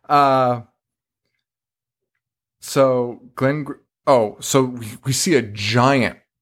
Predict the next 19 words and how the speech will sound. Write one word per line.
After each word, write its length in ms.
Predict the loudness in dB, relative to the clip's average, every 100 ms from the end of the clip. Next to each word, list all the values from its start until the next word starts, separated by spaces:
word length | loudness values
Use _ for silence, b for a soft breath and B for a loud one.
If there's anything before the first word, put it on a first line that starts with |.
| _ -12
demon 580 | -10 -8 -10 -12 -14 -18 _
appear 340 | -8 -6 0 0
in 80 |
the 80 | 2
middle 380 | 2 2 4 4
of 60 | 2
the 80 |
fucking 340 | -2 -6 -6 -8
house. 300 | -8 -8 -6
It's 100 | -4
like 120 | -2
a 40 |
giant 440 | -2 0 0 0 -2
rat 440 | -4 0 0 0 -10
demon 340 | -12 -10 -12
with 160 | -14 -12
eight 200 | -8 -8 -4
arms, 600 | -2 -2 -4 -8 -12 -14
and 240 | -16 -18